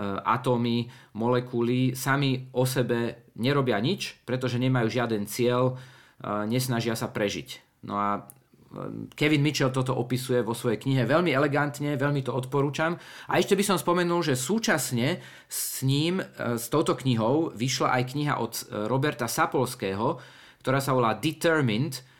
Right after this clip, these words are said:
ktorá argumentuje presne opačným smerom a opačným spôsobom. Takže vznikla, e, medzi nimi takáto nepláno-, takýto neplánovaný dialóg a oni sa potom aj stretli, aj sa rozprávali na YouTube. Takže je to podľa mňa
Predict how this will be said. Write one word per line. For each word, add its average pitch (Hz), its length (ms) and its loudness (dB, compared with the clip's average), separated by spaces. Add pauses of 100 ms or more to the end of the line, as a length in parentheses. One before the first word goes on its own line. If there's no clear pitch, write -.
(180)
ktorá 151 320 2
argumentuje 156 640 2
presne 151 560 0
opačným 139 560 0
smerom 127 480 0
a - 160 -2
opačným 127 400 -2
spôsobom. 101 720 -4 (240)
Takže 135 240 2
vznikla, 147 480 2
e, 147 60 -2 (760)
medzi 139 320 2
nimi 151 400 2 (160)
takáto 131 480 0
nepláno-, 143 560 2
takýto 139 320 0
neplánovaný 135 720 2
dialóg 117 640 2
a - 160 2
oni 165 160 2
sa - 80 -2
potom 139 320 -2
aj 95 80 -2
stretli, 147 640 0
aj 110 320 0
sa - 80 -2
rozprávali 110 640 0
na 107 160 0
YouTube. 139 320 -2 (400)
Takže 127 240 2
je 190 80 4
to 180 160 -2
podľa 151 240 4
mňa 139 80 0